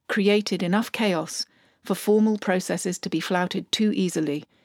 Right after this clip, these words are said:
and thus made it essential to take corrective action. For example, a key area has been the procurement of personal protective equipment, such as latex gloves, eye and face protection, and clothing.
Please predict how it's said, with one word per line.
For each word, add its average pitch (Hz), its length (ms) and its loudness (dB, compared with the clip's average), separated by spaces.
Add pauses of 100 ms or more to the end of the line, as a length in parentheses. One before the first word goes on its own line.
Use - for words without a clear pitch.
(260)
and 196 160 2
thus 214 240 2
made 190 180 4
it 185 140 -2
essential 190 500 0
to 160 100 -6
take 190 300 -2
corrective 180 480 -2
action. 165 440 -4 (1000)
For 220 160 4
example, 214 680 2
a 196 80 0
key 226 380 2
area 185 360 2
has 190 180 -2
been 214 240 4
the 185 80 2
procurement 185 720 0
of 175 100 -10
personal 190 400 -2
protective 175 600 -4
equipment, 196 580 -4 (680)
such 202 260 0
as 185 80 0
latex 196 420 2
gloves, 170 540 -2 (340)
eye 190 380 2
and 175 140 0
face 202 240 2
protection, 165 600 -4 (280)
and 175 240 0
clothing. 180 560 0